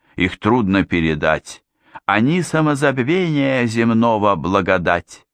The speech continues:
Шумят верхи древесные высоко надо мной,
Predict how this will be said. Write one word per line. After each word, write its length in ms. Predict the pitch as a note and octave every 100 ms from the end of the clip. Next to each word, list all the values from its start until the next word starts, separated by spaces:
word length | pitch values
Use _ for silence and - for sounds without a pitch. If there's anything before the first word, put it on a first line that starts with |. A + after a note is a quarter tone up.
| _ _ _
Шумят 580 | - C3+ C#3+ G3+ F3+ -
верхи 460 | G#2 G#2 - E3+
древесные 1000 | C#3+ B2+ C3 B2+ A#2+ - G#2+ G#2 G#2 G2
высоко 540 | F2+ G#2 - G2 - F2
надо 260 | E2+ D#2+
мной, 460 | D#2+ D#2 F2+ E2+